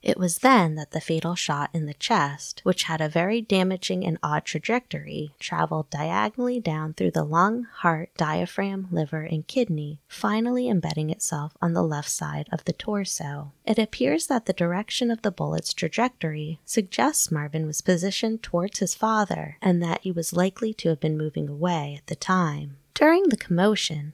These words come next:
Alberta screamed and ran out of the bedroom, pleading for her husband not to shoot her. In the meantime, Marvin's brother Frankie and his sister-in-law Irene heard the shots. They lived in the guest house on the property.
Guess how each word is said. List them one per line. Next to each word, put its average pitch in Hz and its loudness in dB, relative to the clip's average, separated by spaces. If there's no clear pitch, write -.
Alberta 214 2
screamed 165 -2
and 180 4
ran 185 2
out 240 2
of 196 -4
the 190 0
bedroom, 147 -2
pleading 214 0
for 254 -4
her 254 -2
husband 165 0
not 139 -6
to 160 -2
shoot 220 0
her. 143 -14
In 185 6
the 180 6
meantime, 175 2
Marvin's 180 2
brother 165 -2
Frankie 220 0
and 156 -2
his 156 -4
sister-in-law 190 0
Irene 156 0
heard 156 -2
the - 0
shots. - 0
They 185 2
lived 190 2
in 170 4
the 160 0
guest - 2
house 147 -6
on 147 -6
the 143 -8
property. - -4